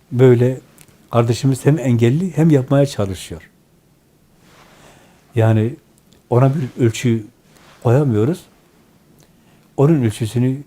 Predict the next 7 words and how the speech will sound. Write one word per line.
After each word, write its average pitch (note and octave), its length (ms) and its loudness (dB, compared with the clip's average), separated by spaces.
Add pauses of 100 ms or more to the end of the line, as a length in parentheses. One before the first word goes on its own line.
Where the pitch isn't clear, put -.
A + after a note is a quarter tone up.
(120)
bir D3 80 0
tek D3 240 -6
Allah G2+ 400 -4
bilir. D#2+ 300 -20 (1040)
Yani A#2+ 200 2
sağlam B2+ 460 0
olandan A2+ 520 0